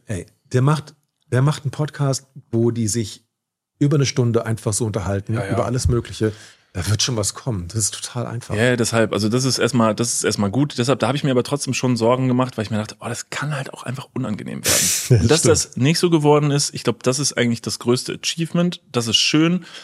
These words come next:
Speaker 2: Ich bin super froh, dass das stattgefunden hat. Ich bin total froh, dass man jetzt, ob jetzt über WhatsApp oder so, dass man connected ist und dass man weiß, wenn man jetzt nochmal was hätte, wo man sagt,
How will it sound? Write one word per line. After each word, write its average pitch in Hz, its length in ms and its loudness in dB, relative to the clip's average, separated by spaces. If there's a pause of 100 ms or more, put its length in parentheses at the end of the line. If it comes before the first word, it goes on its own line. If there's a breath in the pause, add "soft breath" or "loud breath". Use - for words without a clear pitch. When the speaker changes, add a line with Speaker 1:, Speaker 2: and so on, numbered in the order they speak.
(280 loud breath)
Speaker 2:
Ich - 120 -8
bin 117 180 4
super 139 220 0
froh, 127 260 0
dass 117 120 -2
das - 140 -4
stattgefunden 131 600 -2
hat. 120 220 -2
Ich - 160 -10
bin 113 140 2
total 107 320 -2
froh, 110 220 -4
dass 107 160 -2
man 104 160 0
jetzt, 104 260 -2
ob 98 140 -12
jetzt - 140 -12
über 87 120 -6
WhatsApp 95 340 -2
oder 90 120 -4
so, 131 160 2 (220 loud breath)
dass 120 120 -2
man 107 120 0
connected 131 520 0
ist 214 240 2 (100)
und 123 100 0
dass 127 120 -2
man 113 160 0
weiß, 117 340 2 (600 soft breath)
wenn 120 240 0
man 151 140 2
jetzt 139 200 0
nochmal 113 240 2
was 104 160 0
hätte, 139 160 -4
wo 120 60 0
man 110 160 2
sagt, 110 200 0